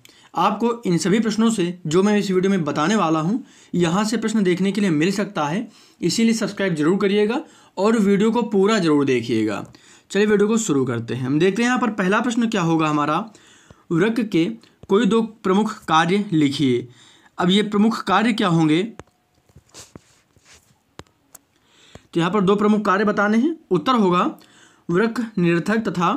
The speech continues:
विषैले पदार्थों का निष्कासन करते हैं, पहला ये कार्य हो जाएगा, इंपॉर्टेंट है और ये आपकी परीक्षा में आपसे पूछा जा सकता है।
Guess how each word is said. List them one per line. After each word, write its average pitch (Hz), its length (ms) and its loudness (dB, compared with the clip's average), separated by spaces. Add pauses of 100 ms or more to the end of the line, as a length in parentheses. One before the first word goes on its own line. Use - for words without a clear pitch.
(400)
विषैले 185 580 2 (1120)
पदार्थों 185 460 0
का 233 100 0
निष्कासन 185 520 2
करते 151 300 -4
हैं, 131 240 -6
पहला 180 280 2
ये 214 160 2
कार्य 214 240 2
हो 214 120 2
जाएगा, 233 340 0 (1120)
इंपॉर्टेंट 185 520 2
है 269 200 0 (340)
और 208 140 2
ये 226 220 -2 (160)
आपकी 202 260 0
परीक्षा 202 320 0
में 214 120 2
आपसे 214 340 0
पूछा 190 360 0
जा 165 100 0
सकता 139 320 -4
है। 123 220 -6